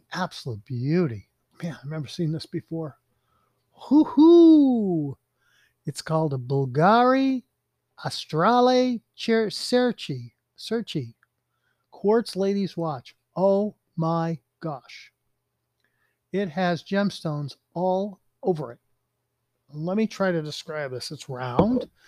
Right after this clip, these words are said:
It's got rings of diamonds and precious gemstones all over it. It's got three rings. Outer ring with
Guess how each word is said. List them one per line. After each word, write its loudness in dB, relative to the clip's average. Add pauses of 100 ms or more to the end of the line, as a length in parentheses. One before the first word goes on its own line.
(360)
It's -4
got 2 (100)
rings 2
of -4
diamonds 2
and -8
precious -6 (340)
gemstones -4
all -6
over 0
it. -4 (140)
It's -16
got -10
three -4
rings. -4 (680)
Outer 4
ring 0
with -4